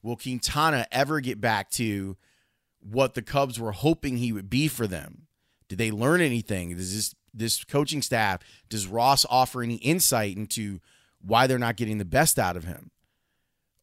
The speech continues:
Over on the south side, man, there's so much.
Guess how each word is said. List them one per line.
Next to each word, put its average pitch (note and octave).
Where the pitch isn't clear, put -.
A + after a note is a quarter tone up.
Over D#3
on C#3+
the B2
south G3
side, G#2
man, E3
there's F3+
so G3
much. G3